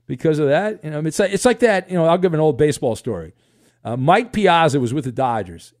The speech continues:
and he was in the home run derby, which is like baseball's equivalent of the dunk contest. And it was,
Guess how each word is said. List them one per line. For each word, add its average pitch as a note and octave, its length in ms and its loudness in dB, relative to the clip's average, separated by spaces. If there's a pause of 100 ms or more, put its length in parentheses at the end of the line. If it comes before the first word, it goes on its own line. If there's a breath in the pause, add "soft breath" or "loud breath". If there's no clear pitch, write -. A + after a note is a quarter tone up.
and A#2+ 160 -6
he C#3+ 80 -4
was C#3+ 140 -4
in E3 80 -2
the C3+ 60 -2
home F3+ 300 -2
run D3+ 160 0
derby, B2+ 300 0
which G#2+ 160 -10
is A#2 100 -8
like G2 200 -8
baseball's C3 540 -2
equivalent A#2 440 -4
of G2+ 60 -10
the G2+ 80 -10
dunk C#3 280 -6
contest. F#2 580 -12 (500)
And B2 260 -8
it E3+ 140 -8
was, A3+ 240 -4